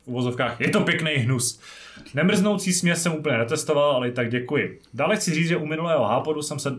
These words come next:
skoro celou dobu smál, až na mě ostatní lidé v práci koukali, co se mnou je."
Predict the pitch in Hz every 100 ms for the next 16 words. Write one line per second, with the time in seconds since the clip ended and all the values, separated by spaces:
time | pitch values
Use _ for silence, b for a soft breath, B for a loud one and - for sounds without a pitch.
0 | - - 160 156 - 165 135 127 135 127
1 | - 135 139 151 156 B B 147 - 180
2 | 165 143 131 - - - 135 151 135 -
3 | 147 151 - 123 127 139 120 110 113 107
4 | 98 95 98